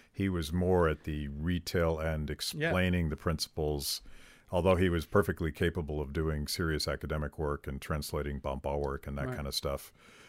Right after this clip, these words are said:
Speaker 1: But we were actually talking about Sennholz with, uh, Ron Paul was on my show.
Speaker 2: Oh, wow. Yeah, yeah.
Speaker 1: And, uh, you probably know this story, but Ron Paul was turned on to Austrian economics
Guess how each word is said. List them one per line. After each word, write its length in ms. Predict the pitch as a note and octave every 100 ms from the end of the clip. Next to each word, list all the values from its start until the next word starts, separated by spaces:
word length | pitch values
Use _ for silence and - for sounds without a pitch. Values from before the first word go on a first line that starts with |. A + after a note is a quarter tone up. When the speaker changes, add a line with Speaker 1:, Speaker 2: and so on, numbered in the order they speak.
| -
Speaker 1:
But 100 | G#2
we 80 | B2
were 60 | C#3+
actually 200 | - G2+
talking 220 | G#2 F#2+
about 200 | F2 D#2+
Sennholz 580 | G#2+ F#2 F2+ D#2 - F2
with, 340 | F2 - -
uh, 180 | D#2 D2+
Ron 220 | F2 F2
Paul 300 | A#2+ C#3 D#2
was 180 | D2+ -
on 140 | D2
my 100 | C#2
show. 400 | C2+ D2 C2 D#2+ - -
Speaker 2:
Oh, 140 | G3+
wow. 300 | F#3+ A3+ D#3+ - -
Yeah, 200 | C3+ F2
yeah. 80 | E2
Speaker 1:
And, 180 | D#2 F#2
uh, 300 | E2 D#2 D#2 - -
you 80 | F#2
probably 260 | - F2+ E2
know 160 | F#2
this 160 | G2+ D2
story, 260 | - D2+ D#2+
but 120 | D#2
Ron 320 | D2+ E2 D#2+ - -
Paul 380 | - D2 D#2 D#2
was 180 | C#2+
turned 300 | - E2 D2+
on 240 | D2+ F2 G2
to 80 | C#2+
Austrian 360 | D2 - D2+
economics 800 | D2 D2 C#2+ C#2 D2 - -